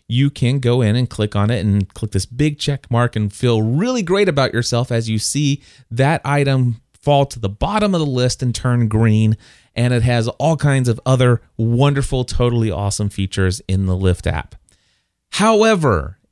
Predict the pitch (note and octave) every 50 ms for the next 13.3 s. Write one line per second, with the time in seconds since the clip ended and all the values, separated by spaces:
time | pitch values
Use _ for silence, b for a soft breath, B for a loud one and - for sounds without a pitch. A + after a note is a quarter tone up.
0 | _ _ - F3 F#3+ G3+ G3 - - E3 E3+ G3+ G3+ E3 D#3 D3+ D3+ D#3+ - E3+
1 | D#3+ D3+ D#3 C#3 A#2+ C3+ C3+ C3 B2+ C3 B2+ A#2+ B2 A#2 A#2+ A#2+ - A2+ A#2 A2
2 | - - - G#2+ - - - G#2+ G#2+ A2 A2+ A2 - - C#3+ C#3 C#3 C3 - C#3
3 | C3+ C#3 D3 D3 D#3 D#3 D#3+ E3 E3 D#3 F#3 F3+ F3+ D3 B2+ B2 - - - B2+
4 | A#2+ A2+ b b b b b b b - A#2+ A#2 A2 G#2+ G#2+ - - - - B2
5 | A2+ A#2+ B2+ C#3 C#3+ - C#3+ C3+ C3+ - - - _ _ _ _ _ - C3 A#2+
6 | A2 - - - G3 G3 G#3 G3+ G#3 G#3 G3 - - - - F3 F3 E3+ - -
7 | D#3 C#3+ C3+ B2+ A#2 G#2+ F2+ D#2 - C#2 D#2 - _ _ _ _ b b b b
8 | b b b _ - C3 C#3 C3+ C3+ C3+ B2+ B2 C3 C#3+ E3 F#3 G3+ G3+ G3 G3
9 | G3+ F3 - - C#3 C3 B2 A#2 A#2 A#2+ A#2+ D3 E3+ G3 G3 G3+ G3 G3+ F#3+ E3+
10 | C#3 A#2+ A#2 A2 A#2+ C3+ D3 F3 F3 - - A2+ A#2 B2 B2+ B2 C3 C3 C3 -
11 | A#2 A#2+ A2+ G#2 A2+ G#2 G2+ - - E3 E3+ D#3+ - - E3+ F3 F#3 - - C3
12 | C3 B2+ B2 B2+ B2+ - - - C3+ E3+ G#3+ A#3+ G#3+ E3+ B2+ - G2 F2 F2 -
13 | - G2+ G#2+ B2 b